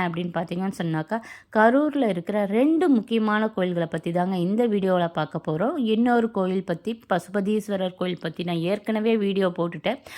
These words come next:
அந்த கோயிலை பத்தி நீங்க, ம், பார்க்கணும் அப்படின்னு சொன்னா டிஸ்கிரிப்ஷன்ல லிங்க் தரேன், போய் பார்த்துக்கோங்க. இந்த கோயிலுக்கு எப்படி வர்றது என்ன அப்படின்ற டீட்டெயில் எல்லாமும் நான் டிஸ்கிரிப்ஷன்ல தந்திருக்கேன்.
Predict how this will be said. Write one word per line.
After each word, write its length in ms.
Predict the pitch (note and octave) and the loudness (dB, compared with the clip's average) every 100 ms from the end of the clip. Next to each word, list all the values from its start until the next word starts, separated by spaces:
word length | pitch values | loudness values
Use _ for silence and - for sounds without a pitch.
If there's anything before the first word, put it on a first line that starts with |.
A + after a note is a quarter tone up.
| - - | -16 0
அந்த 200 | A3+ C#4 | 4 4
கோயிலை 260 | - D#4 C4 | 4 4 2
பத்தி 260 | A#3 G#3+ | 0 -2
நீங்க, 300 | A#3 G#3 F#3+ F#3 | -2 0 0 0
ம், 260 | G3+ F#3 | 0 0
பார்க்கணும் 400 | F3+ F#3+ F#3+ G3 | 4 2 2 0
அப்படின்னு 260 | F#3+ F3+ F3 | 0 0 -2
சொன்னா 160 | F#3 G#3+ | -2 0
டிஸ்கிரிப்ஷன்ல 680 | G#3 F#3+ G#3+ G#3+ A3+ G#3 G#3 A3 | 0 -2 -6 -2 2 4 4 2
லிங்க் 240 | F#3 G3 - | 0 -2 0
தரேன், 260 | F3 G#3 | 0 2
போய் 200 | A3+ F3+ F3+ | 0 -2 0
பார்த்துக்கோங்க. 540 | E3+ E3 E3+ E3+ E3+ | -2 -2 -4 -2 0
இந்த 380 | A3+ D4+ C4+ A3 | 0 2 4 2
கோயிலுக்கு 380 | G3+ G#3+ A3 G#3 | 0 0 0 -2
எப்படி 220 | F#3 G3 | -2 0
வர்றது 280 | G3 F3+ F3 | 0 0 -2
என்ன 400 | F#3 F3+ F3+ F3 | -2 0 0 0
அப்படின்ற 340 | D#3+ E3+ E3 E3 | 0 -2 -2 -2
டீட்டெயில் 360 | F#3 F#3 F3+ | -2 -2 0
எல்லாமும் 380 | E3+ F3 F#3+ D#4 - - - | 0 0 0 -2 -6 -18 -2
நான் 160 | F#3 F3+ | 0 2
டிஸ்கிரிப்ஷன்ல 640 | F3 - G#3+ G#3+ G3 F3+ | -2 -2 -2 0 0 0
தந்திருக்கேன். 600 | E3 E3+ F#3 E3+ G#3+ | 0 -2 -2 -2 -4